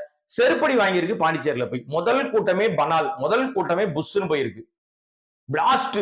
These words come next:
வெடிச்சு செதறும், அனல் பேச்சு, அப்படியே தெ-, தெறிக்க விட்டார். ஒரு ஆணியும் இல்ல. இது ஊடகங்கள் பண்ற ஊதி பெரிதாக்குன விஷயம்.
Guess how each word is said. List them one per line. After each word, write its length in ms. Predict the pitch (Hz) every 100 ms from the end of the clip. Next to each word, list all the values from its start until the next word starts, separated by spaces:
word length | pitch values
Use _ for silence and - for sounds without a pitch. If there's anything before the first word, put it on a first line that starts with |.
| 139
வெடிச்சு 400 | 147 190 170 - 220
செதறும், 340 | 208 220 220
அனல் 340 | 156 196 247 240
பேச்சு, 420 | 226 156 165 196
அப்படியே 280 | 156 - 196 -
தெ-, 160 | 131
தெறிக்க 380 | - 220 254 226
விட்டார். 340 | 214 180 165 139
ஒரு 420 | 180 226 254 233
ஆணியும் 400 | 180 196 226 185
இல்ல. 160 | 139 117 - _ _ _ _ _
இது 200 | - 180
ஊடகங்கள் 460 | 208 294 254 233 208
பண்ற 400 | 185 185 220 226
ஊதி 220 | 214 254
பெரிதாக்குன 500 | 185 180 180 180 180
விஷயம். 300 | 160 - 113